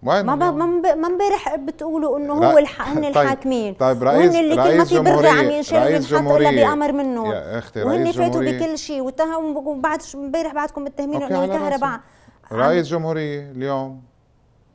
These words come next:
Speaker 1: ما قدر يطلع موفد بيمثله مباشر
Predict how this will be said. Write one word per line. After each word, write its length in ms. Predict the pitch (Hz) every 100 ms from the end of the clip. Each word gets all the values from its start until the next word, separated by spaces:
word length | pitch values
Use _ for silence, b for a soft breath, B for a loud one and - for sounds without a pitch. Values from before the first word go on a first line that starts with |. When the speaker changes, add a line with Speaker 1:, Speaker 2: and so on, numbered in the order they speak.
| _ _ _ _ _ _ _
Speaker 1:
ما 140 | -
قدر 240 | 175 151 147
يطلع 500 | 143 165 165 151 139
موفد 480 | 147 156 151 143 143 _ _ _ _ _ -
بيمثله 560 | 110 143 160 - 120
مباشر 760 | 113 117 131 151 147 131 131 _